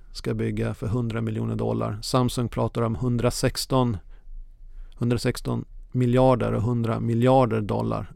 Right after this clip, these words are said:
över de kommande tre åren. Samsung säger hundrasexton miljarder över de kommande tio åren. De kommer behöva höja det dramatiskt.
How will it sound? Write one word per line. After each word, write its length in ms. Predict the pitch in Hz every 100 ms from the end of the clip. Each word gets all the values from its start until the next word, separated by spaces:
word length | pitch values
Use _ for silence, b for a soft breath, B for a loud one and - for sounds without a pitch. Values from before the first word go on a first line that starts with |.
| -
över 320 | 113 107 110 - -
de 140 | 123
kommande 340 | 107 113 113 110
tre 240 | - 117
åren. 260 | 113 113 110
Samsung 460 | - 127 120 117
säger 260 | 110 113 110
hundrasexton 800 | 101 117 113 - 123 - 127 117
miljarder 400 | 113 113 117 110
över 60 |
de 80 | 110
kommande 380 | - 113 110 113
tio 300 | - 123 123
åren. 320 | 110 107 104
De 100 | 107
kommer 220 | - 110
behöva 180 | 113 110
höja 340 | 110 117 117 113
det 180 | 110 98
dramatiskt. 680 | 113 113 113 117 - -